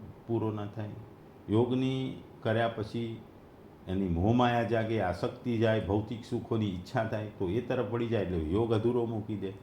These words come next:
ઘણી વખત યોગ પૂર્ણતાના આવેલો હોય,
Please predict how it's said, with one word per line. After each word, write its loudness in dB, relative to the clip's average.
ઘણી 6
વખત 2
યોગ 4
પૂર્ણતાના 2
આવેલો -2
હોય, -10